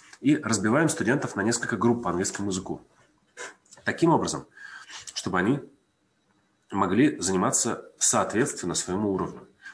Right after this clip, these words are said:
То есть первая группа самая сильная, потом послабже, потом послабже, еще послабже. И у нас в течение года первого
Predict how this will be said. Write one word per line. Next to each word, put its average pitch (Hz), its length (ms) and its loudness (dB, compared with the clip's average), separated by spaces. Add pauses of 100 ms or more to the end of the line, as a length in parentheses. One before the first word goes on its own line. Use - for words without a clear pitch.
(100)
То - 60 0
есть - 220 0
первая 101 220 4
группа 78 200 -4
самая 73 300 -6
сильная, 143 420 4
потом - 300 -8
послабже, 120 520 -2
потом 90 260 -10
послабже, 113 440 -2
еще 82 220 -6
послабже. 76 440 -8 (540)
И 104 300 2
у 98 60 -2
нас 160 240 4
в - 140 -10
течение 120 460 2
года 92 540 2 (140)
первого 71 380 -2